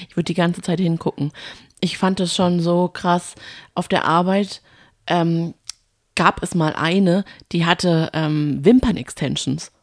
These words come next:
Und da musste ich auch die ganze Zeit hingucken. Ich meine, Wimpern-Extensions, <laughs> das ist jetzt nichts mega krasses, vor allem nicht fürs Fernsehen.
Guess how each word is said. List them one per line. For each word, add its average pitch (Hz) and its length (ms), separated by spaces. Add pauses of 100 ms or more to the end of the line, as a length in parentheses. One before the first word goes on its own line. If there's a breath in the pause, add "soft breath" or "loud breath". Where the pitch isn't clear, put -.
(280)
Und 160 120
da 202 80
musste 180 280
ich - 60
auch 196 80
die - 80
ganze - 220
Zeit 139 100
hingucken. 135 280
Ich - 80
meine, 123 240
Wimpern-Extensions, - 1200 (160 loud breath)
<laughs> - 200
das 226 160
ist 196 120
jetzt 175 200
nichts 190 280
mega 160 400
krasses, 233 540 (420 loud breath)
vor - 180
allem 175 260
nicht 180 200
fürs - 220
Fernsehen. 190 580